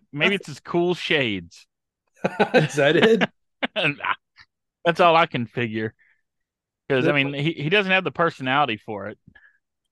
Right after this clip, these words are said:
Speaker 2: He's got those Plastic Man shades.
Speaker 1: <laughs>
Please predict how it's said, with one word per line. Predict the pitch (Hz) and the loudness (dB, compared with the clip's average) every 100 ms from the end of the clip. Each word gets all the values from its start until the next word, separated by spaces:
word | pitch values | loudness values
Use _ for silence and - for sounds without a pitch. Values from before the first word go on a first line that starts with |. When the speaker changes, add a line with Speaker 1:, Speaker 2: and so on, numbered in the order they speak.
| _ _ _ _ _ | _ _ _ _ _
Speaker 2:
He's | 170 170 | -6 0
got | 202 | 0
those | 180 139 | 2 -2
Plastic | - - 165 156 139 | -4 -2 -2 -4 -8
Man | 123 110 | -8 -8
shades. | - 120 113 110 117 117 - _ _ _ | -10 -8 -10 -12 -14 -14 -16 _ _ _
Speaker 1:
<laughs> | - | -16